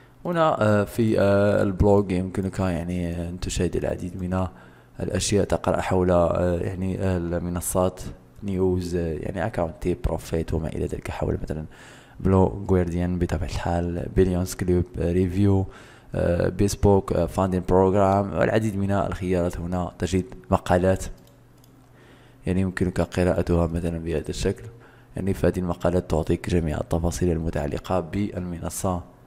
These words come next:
كما تشاهدون إخواني أخواتي متابعينا الأعزاء. تقرأ جميع ما يتعلق بالبرايسين، بالتريدين ليفرج، ثم انستريمنت،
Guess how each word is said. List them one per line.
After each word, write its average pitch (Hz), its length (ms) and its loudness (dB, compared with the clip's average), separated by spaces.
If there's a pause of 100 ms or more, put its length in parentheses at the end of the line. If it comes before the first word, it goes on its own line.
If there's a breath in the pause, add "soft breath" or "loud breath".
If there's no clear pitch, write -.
(640)
كما 92 220 2
تشاهدون 82 600 -4
إخواني 78 360 -4
أخواتي 80 480 -2
متابعينا 82 460 -4
الأعزاء. 80 500 -2 (680 loud breath)
تقرأ 82 300 0
جميع 90 540 2
ما 95 220 2
يتعلق 82 360 -2
بالبرايسين، 101 920 2
بالتريدين 87 840 -2
ليفرج، 98 560 2
ثم 85 240 -2
انستريمنت، 101 920 -2